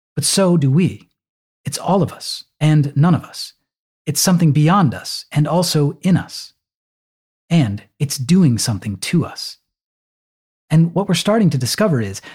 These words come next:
that something will inevitably spill out into the world of bodies. In fact, it is daily doing so. It's easier to see when it happens dramatically out there on the news,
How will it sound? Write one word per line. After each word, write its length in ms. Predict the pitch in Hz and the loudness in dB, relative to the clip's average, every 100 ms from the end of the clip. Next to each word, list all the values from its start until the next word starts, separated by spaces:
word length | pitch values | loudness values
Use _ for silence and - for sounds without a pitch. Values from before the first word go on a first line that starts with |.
| - | -6
that 180 | 170 - | -4 -2
something 580 | - 165 175 214 233 - - _ | 2 2 2 2 2 0 -18 _
will 240 | 143 165 165 | 0 2 2
inevitably 800 | 151 156 190 202 156 113 120 101 | 2 2 2 2 0 -2 -4 -6
spill 400 | - - 185 180 | -6 -2 0 0
out 260 | 175 104 - | 0 -2 -2
into 280 | 156 160 127 | 2 2 2
the 120 | 127 | -2
world 340 | 123 135 104 | 0 0 -2
of 140 | 104 - | -10 -8
bodies. 480 | 110 92 - - _ _ _ _ _ _ _ _ _ _ - | -8 -8 -16 -20 _ _ _ _ _ _ _ _ _ _ -6
In 80 | 151 | 0
fact, 320 | 165 - - _ | 0 -2 -16 _
it 100 | 151 | 0
is 120 | 151 | 0
daily 340 | 120 170 196 120 | 2 2 2 0
doing 240 | 110 90 | -4 -10
so. 300 | - - - _ _ _ _ _ | -12 -14 -20 _ _ _ _ _
It's 160 | 156 - | -6 0
easier 320 | 196 196 190 | 2 4 2
to 60 | 143 | 0
see 380 | - 190 110 - - | 0 0 0 -6 -10
when 100 | - | -2
it 60 | 139 | 0
happens 360 | 147 143 143 117 | 0 0 0 0
dramatically 640 | 131 120 131 143 165 170 | 0 0 0 0 -2 -2
out 220 | 147 151 127 | -2 -2 -2
there 380 | 123 143 160 - | -2 -2 -4 -2
on 100 | 131 | 0
the 80 | 120 | 2
news, 380 | 139 165 - | 2 0 -6